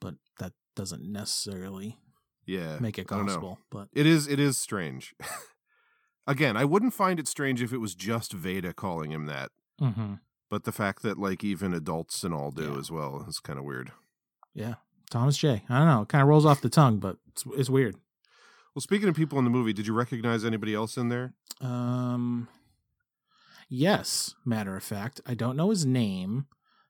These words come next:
Speaker 1: but he was, like, uh, the writing class, like, the hippie guy.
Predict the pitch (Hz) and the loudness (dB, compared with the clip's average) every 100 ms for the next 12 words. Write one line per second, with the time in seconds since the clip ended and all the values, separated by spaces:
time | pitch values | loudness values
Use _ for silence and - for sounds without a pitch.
0 | _ - 117 123 110 110 113 104 - _ | _ -2 -2 0 -2 -2 -4 -6 -8 _
1 | _ _ _ _ _ _ - 117 107 101 | _ _ _ _ _ _ -16 -10 -8 -6
2 | 98 95 90 90 82 - - - 110 107 | -6 -6 -6 -6 -8 -10 -12 -12 -8 -6
3 | 117 151 175 - 165 165 160 156 - - | -2 0 0 -2 -4 -2 0 -2 -4 -10
4 | - _ _ _ _ _ _ _ _ _ | -14 _ _ _ _ _ _ _ _ _
5 | 110 107 - 98 - - 123 190 180 185 | -12 -12 -8 -10 -6 -4 0 0 0 -2
6 | 180 185 196 | -2 -2 -2